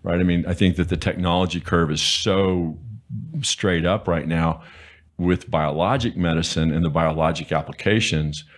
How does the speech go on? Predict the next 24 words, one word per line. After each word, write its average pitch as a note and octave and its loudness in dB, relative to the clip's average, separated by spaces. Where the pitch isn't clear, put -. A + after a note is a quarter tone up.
that E2+ -2
that's A2 0
really C3 2
the E2+ -4
difference F2 0
between E2 0
our F#2 6
clinic G2 -2
now F2+ 0
and F2 2
my E2+ 4
clinic E2+ -2
as E2+ 0
an F#2+ 0
orthopedic E2 -2
surgeon E2 0
before, F#2 -2
and E2+ 0
most F2 2
people's F2+ 0
clinics E2+ 0
that E2 0
talk E2+ 2
about D#2+ 0